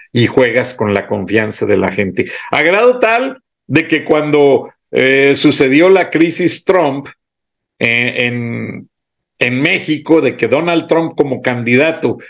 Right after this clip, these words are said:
fue a visitar a Peña Nieto y días antes había declarado que los mexicanos éramos unos narcos, un-, unos, eh, traficantes, u-, unos, eh, criminales,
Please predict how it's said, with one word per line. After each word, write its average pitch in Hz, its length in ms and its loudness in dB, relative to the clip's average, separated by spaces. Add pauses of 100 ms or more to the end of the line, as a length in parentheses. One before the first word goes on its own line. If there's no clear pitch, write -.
(260)
fue 160 180 2
a 160 40 2
visitar 147 520 0
a 139 140 -2
Peña 147 280 0
Nieto 135 580 0 (420)
y 185 520 2
días 180 440 2
antes 185 460 0
había 143 240 4
declarado 147 840 2
que - 180 -2
los 113 200 2
mexicanos 156 960 0 (320)
éramos 151 540 0
unos 156 340 2
narcos, 147 800 0 (240)
un-, 147 320 2
unos, 156 640 2 (100)
eh, 120 400 2
traficantes, 131 1160 -2 (320)
u-, - 100 2
unos, 147 880 2
eh, 123 400 0
criminales, 139 840 0